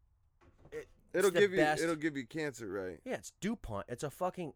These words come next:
Speaker 1: that shit. I don't care if it's ceramic or whatever fucking flavor of it is. It's, it's fucking you up.
Speaker 2: Damn.
Speaker 1: That's a, that's a known fucking fact. DuPont pays out,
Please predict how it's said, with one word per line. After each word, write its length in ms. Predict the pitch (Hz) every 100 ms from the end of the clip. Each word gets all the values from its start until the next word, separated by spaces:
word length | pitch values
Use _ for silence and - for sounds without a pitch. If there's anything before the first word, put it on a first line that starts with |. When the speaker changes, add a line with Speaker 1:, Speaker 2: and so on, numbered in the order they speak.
| -
Speaker 1:
that 260 | 117 156 -
shit. 300 | - 190 -
I 80 | 143
don't 140 | 165
care 140 | - 165
if 100 | 120
it's 120 | -
ceramic 440 | - 139 156 156
or 60 | 127
whatever 280 | 139 147 135
fucking 300 | 147 139 123
flavor 340 | - 143 113
of 80 | 95
it 100 | 98
is. 240 | 98 101 - _ _ _ -
It's, 220 | 127 - -
it's 160 | 131 -
fucking 380 | - 143 135
you 180 | 131 120
up. 200 | 117 104 _ _ _ _ _ _ _ 110 110 107
Speaker 2:
Damn. 680 | 127 131 123 117 98 71 107 _ _ _ _ _ - -
Speaker 1:
That's 200 | 123 151
a, 140 | 127 - -
that's 220 | 147 170
a 60 | 123
known 500 | 110 139 156 170 175
fucking 380 | 175 165 165
fact. 440 | 135 139 123 101 101
DuPont 520 | 165 180 185 180 -
pays 360 | - 156 156 135
out, 320 | 143 139 -